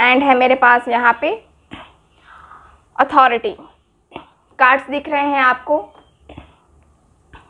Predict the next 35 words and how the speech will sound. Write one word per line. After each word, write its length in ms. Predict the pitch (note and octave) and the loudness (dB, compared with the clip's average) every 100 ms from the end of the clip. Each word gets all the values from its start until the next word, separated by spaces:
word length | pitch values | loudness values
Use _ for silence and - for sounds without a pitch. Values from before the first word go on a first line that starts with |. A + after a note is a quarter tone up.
| _ | _
ओके। 220 | C4+ C4 A3+ | 0 0 -2
तो 540 | - _ - - - | -6 _ -20 -12 0
यहाँ 220 | D#4 D#4 | 2 2
कार्ड्स 400 | F#4 C#4+ D4+ F4+ | 2 2 2 0
यही 200 | D4+ C#4 | -2 0
बता 280 | D4 D4+ C4+ | 0 -2 0
रहे 120 | C4 C4+ | 0 -2
हैं 40 | |
मुझे 200 | B3+ C4 | -2 -2
सबसे 300 | C4 B3 - | -2 -4 -4
पहले 300 | C4+ C4 B3 | 0 2 2
तो, 240 | B3 A3+ B3+ - - - | -2 -2 -4 -6 -12 -6
देखो, 200 | D4+ C#4 | 0 2
आपके 460 | G#3 C4+ - E4 | 4 2 0 -4
पर्सन 400 | F#4 D4+ C4+ D4+ | 0 0 0 -4
सोचते 360 | D4+ C4+ C4 D4+ | -2 -2 0 -2
हुए 180 | D4+ D4 | 0 2
नज़र 300 | C4+ A#3+ B3 | 2 2 4
आ 120 | A#3 | 4
रहे 200 | A#3+ B3 | 4 0
हैं 180 | C4+ C#4 | 0 -2
कि 120 | C#4 | -4
आप 300 | - A#3 B3 | 0 2 0
काफ़ी 400 | B3 A#3+ C4+ C4+ | -2 -2 -2 -4
ज़्यादा, 560 | A#3+ G3+ A#3 C4 C4+ G#3+ - - _ | -4 0 2 2 2 0 -4 -14 _
ठीक, 260 | D4 C#4+ - - | -8 -8 -8 0
काफ़ी 380 | B3 - C#4+ | 0 0 -2
ज़्यादा 320 | B3+ B3 B3+ C4 | 0 2 4 4
दर्द 260 | A#3+ A#3+ | 4 2
में 140 | B3+ A#3+ | 0 -2
हो, 160 | C4 | -2
काफ़ी 340 | B3+ A3+ A3+ B3 - | 0 0 0 -2 -6
तकलीफ़ 420 | A3 G#3+ C4 D4 | -6 -4 -4 -2
में 100 | C#4+ | 0
हो 240 | C#4 A3 | 2 2